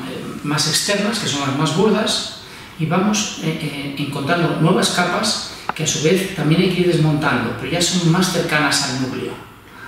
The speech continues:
hasta que lleguemos a la esencia. Por tanto, empezamos con un nivel llamado purificación de la infancia y ado-, y de la adolescencia. Eh, este nivel está enfocado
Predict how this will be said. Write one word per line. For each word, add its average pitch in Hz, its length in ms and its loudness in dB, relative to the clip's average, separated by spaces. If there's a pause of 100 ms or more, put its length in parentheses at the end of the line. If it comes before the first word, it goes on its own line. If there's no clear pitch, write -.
(180)
hasta - 240 -4
que 120 80 -4
lleguemos 147 680 -2 (100)
a 127 180 -4
la - 140 -4
esencia. - 460 -4 (1300)
Por 165 140 2
tanto, 190 240 2 (480)
empezamos 208 720 0 (140)
con 165 140 2
un 190 100 6
nivel 196 480 4 (540)
llamado 175 720 2 (260)
purificación 151 600 2
de 170 80 4
la 139 80 2
infancia 151 420 0
y - 20 -2
ado-, 123 340 -4
y 135 140 -4
de 135 100 -2
la - 540 -4
adolescencia. 127 800 -4 (1300)
Eh, 147 720 -2
este - 260 -2
nivel 190 220 6
está - 160 2
enfocado 175 640 0